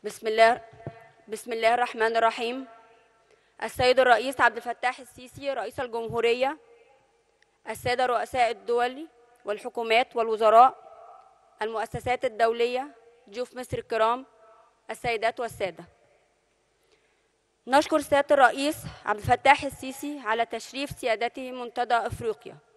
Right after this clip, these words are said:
بالرعاية والحضور، وذلك حرصًا من سيادته على تأكيد عمق العلاقات بين الدول الأفريقية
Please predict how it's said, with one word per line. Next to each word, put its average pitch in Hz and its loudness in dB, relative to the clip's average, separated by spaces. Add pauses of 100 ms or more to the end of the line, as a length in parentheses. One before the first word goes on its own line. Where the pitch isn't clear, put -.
(400)
بالرعاية 220 4
والحضور، 226 0 (840)
وذلك 240 -2
حرصًا 262 -6
من 262 -12
سيادته 233 -6 (540)
على 220 -2
تأكيد 240 -6 (840)
عمق 262 0
العلاقات 240 2
بين 226 -6
الدول 247 0
الأفريقية 240 -4